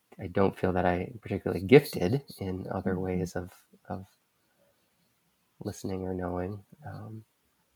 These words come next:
Speaker 1: wow, I'm gonna have to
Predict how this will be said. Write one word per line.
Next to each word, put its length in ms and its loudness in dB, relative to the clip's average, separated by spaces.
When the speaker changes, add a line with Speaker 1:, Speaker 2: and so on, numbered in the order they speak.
Speaker 1:
wow, 160 0
I'm 80 4
gonna 140 4
have 80 -4
to 100 -6